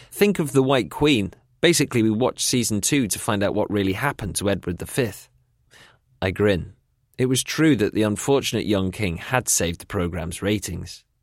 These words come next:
"But do you really want the truth?" I ask. "Let's face it, the truth tends to be very different from what you imagine. Look at Cleopatra."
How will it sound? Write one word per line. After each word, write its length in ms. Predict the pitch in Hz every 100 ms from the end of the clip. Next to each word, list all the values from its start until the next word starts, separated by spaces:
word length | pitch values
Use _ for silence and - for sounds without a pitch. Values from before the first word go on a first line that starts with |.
| _ _ _ _ _ _ _ _ -
"But 140 | 151
do 80 | 147
you 100 | 165
really 240 | 170 180
want 380 | 139 170 156 104
the 100 | 110
truth?" 640 | - - 147 147 - - -
I 80 | 92
ask. 440 | 80 82 - - _ _ _ _ -
"Let's 240 | 147 -
face 320 | 170 170 -
it, 140 | 80 - - -
the 100 | -
truth 300 | 123 165 175
tends 280 | - 110 101
to 60 | -
be 100 | 101
very 220 | 110 110
different 480 | 90 143 - 95 -
from 160 | 98
what 160 | 95 67
you 80 | 87
imagine. 540 | 90 127 107 - 101 _ -
Look 180 | 147
at 120 | 120 -
Cleopatra." 680 | 113 104 170 - - 73